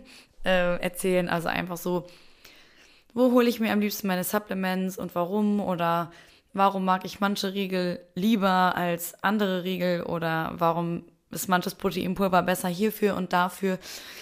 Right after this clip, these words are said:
Und, ähm, ich würde sagen, wir starten einfach mal mit Proteinpulver.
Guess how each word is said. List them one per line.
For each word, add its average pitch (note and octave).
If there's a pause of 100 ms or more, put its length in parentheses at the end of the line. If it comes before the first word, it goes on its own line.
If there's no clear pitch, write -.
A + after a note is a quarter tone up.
(200)
Und, E3+
ähm, D#3+ (320)
ich E3
würde B3+
sagen, F3+
wir F3+
starten G3
einfach F#3
mal F3
mit E3+ (260)
Proteinpulver. G3